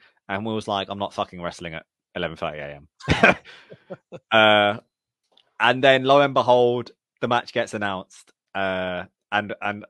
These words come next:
I, I say, "Oh, surely you'll do it for Marufuji." And Ospreay says, "For the Fuge." Um, lo and behold, the match gets announced. I'm, I, I message Will. I'm like, "I'm so glad you're finally getting this match. You're gonna have to wrestle, uh, early in the morning after." When he responds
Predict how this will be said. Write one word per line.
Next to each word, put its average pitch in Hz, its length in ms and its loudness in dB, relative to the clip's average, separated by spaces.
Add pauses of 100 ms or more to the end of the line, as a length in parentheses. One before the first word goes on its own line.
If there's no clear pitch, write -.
(120)
I, 107 260 0
I 117 100 -2
say, 123 200 0
"Oh, 117 80 2
surely 135 260 -2
you'll 117 120 -2
do 117 80 -2
it 113 120 -2
for - 80 -16
Marufuji." 92 760 -8
And - 80 -20
Ospreay 92 340 -10
says, 92 200 -10
"For 104 140 -6
the - 60 -10
Fuge." 80 460 -14 (560)
Um, 82 300 -8 (380)
lo 117 120 6
and 127 100 4
behold, 113 260 2
the 107 40 -14
match 113 240 -2
gets 110 200 -6
announced. 95 600 -10 (400)
I'm, 92 260 -8
I, 92 180 -6 (200)
I 92 100 -8
message 92 340 -10
Will. 95 80 -8
I'm 87 120 -6
like, 90 120 -6
"I'm 90 80 -10
so 101 180 -2
glad 92 340 -4 (580)
you're 101 100 -10
finally 107 300 -2
getting 98 180 -6
this 92 160 -12
match. 92 480 -10
You're 98 100 -6
gonna 98 180 -6
have 95 140 -6
to 101 80 -14
wrestle, 92 500 -6 (540)
uh, 107 320 2
early 107 140 -4
in 101 60 -6
the 98 60 -8
morning 101 320 -8
after." 95 280 -6
When 95 160 -6
he 90 40 -6
responds 95 680 -8